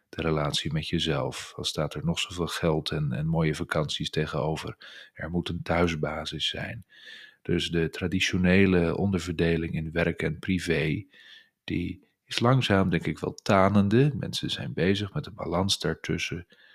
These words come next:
Eh, ik merk ook dat veel mensen op zoek zijn naar een integratie van het persoonlijke en het zakelijke stukje. Maar de grootste integratie en de grootste heelheid zit natuurlijk in de ziel zelf. Misschien is dat een wat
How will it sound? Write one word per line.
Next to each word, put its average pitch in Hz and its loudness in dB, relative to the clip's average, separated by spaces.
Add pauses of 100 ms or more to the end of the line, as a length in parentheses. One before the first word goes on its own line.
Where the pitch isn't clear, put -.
(440)
Eh, 85 -8
ik - -6
merk 95 0
ook 80 2
dat - -10
veel 85 -2
mensen 80 -4
op - -12
zoek - -6
zijn 87 -6
naar 85 -4
een - -6
integratie - -2
van 98 0
het 95 -4
persoonlijke 104 2
en 98 0
het 101 0
zakelijke 95 -2
stukje. - -4 (600)
Maar 101 2
de 104 0
grootste - 0
integratie - -2
en 78 -6
de 82 -6
grootste - -4
heelheid 80 0
zit - -4
natuurlijk 82 -4
in 80 -4
de 78 -2
ziel 80 0
zelf. - -6 (880)
Misschien - -4
is 98 0
dat 90 0
een - -4 (480)
wat - -6